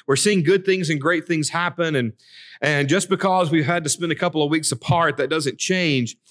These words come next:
the fact that you are blessing us and you are, uh, seeing, we're, we're just seeing those blessings on a daily basis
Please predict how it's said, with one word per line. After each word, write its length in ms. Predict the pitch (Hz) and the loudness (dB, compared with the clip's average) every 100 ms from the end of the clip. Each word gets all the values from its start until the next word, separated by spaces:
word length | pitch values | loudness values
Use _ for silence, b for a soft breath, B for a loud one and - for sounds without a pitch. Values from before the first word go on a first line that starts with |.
| b b | b b
the 80 | 135 | -2
fact 240 | 147 147 | 0 0
that 160 | 143 - | -2 2
you 80 | 139 | 2
are 60 | |
blessing 520 | 113 127 143 - 135 120 | 2 2 0 0 -2 -2
us 320 | 113 113 - | -4 -4 -4
and 120 | 117 | -2
you 160 | 127 120 | 2 2
are, 200 | 113 104 b b b b - | 0 -4 b b b b -4
uh, 320 | 120 117 113 | -2 0 0
seeing, 560 | - 156 160 143 123 | 0 0 2 0 0
we're, 280 | 139 139 143 | -2 0 0
we're 120 | 147 | 0
just 260 | 143 151 - | 0 0 0
seeing 220 | 220 214 | 0 2
those 160 | 180 135 | 0 0
blessings 440 | 143 147 - 131 | 0 0 -2 -2
on 120 | 135 | -2
a 60 | 120 | -2
daily 320 | 120 131 127 | -2 -2 -2
basis 520 | 110 123 123 123 113 | -2 -4 -2 -6 -8